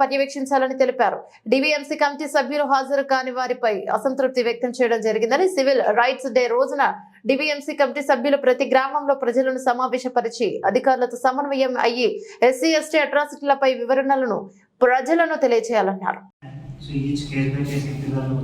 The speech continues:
Speaker 2: చూడడం జరిగింది. దాంట్లో మనకి ఇప్పుడు వన్ ఎయిటీన్ కేసెస్ వరకు డిఫరెంట్ స్టేజెస్‌లో కోర్టులో పెండింగ్ ఉండేది. దానికి పబ్లిక్ ప్రాసిక్యూటర్‌కి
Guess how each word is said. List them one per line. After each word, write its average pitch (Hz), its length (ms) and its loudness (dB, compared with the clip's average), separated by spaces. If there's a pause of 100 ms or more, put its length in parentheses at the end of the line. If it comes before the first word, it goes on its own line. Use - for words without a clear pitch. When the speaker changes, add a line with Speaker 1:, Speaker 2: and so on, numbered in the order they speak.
Speaker 2:
చూడడం 127 340 -6
జరిగింది. 123 400 -6 (760)
దాంట్లో 135 360 -2
మనకి 143 240 -6
ఇప్పుడు 139 260 -6
వన్ 127 160 -4
ఎయిటీన్ 147 340 -2
కేసెస్ 143 360 -2
వరకు 156 280 -6 (960)
డిఫరెంట్ 143 380 -4
స్టేజెస్‌లో 139 560 -2 (400)
కోర్టులో 143 400 0
పెండింగ్ 127 300 -4
ఉండేది. 123 320 -4 (760)
దానికి 131 300 -2 (120)
పబ్లిక్ 151 320 -4
ప్రాసిక్యూటర్‌కి 143 760 -2